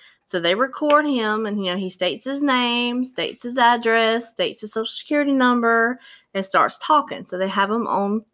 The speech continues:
the tape. He agrees to help wear a wire to catch Danita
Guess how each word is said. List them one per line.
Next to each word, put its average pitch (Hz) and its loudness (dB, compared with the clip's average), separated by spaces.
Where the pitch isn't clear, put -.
the 277 0
tape. 269 -2
He 285 4
agrees 277 2
to 240 -4
help - 0
wear 202 2
a 175 0
wire 208 4
to 196 -14
catch 339 -4
Danita 196 -2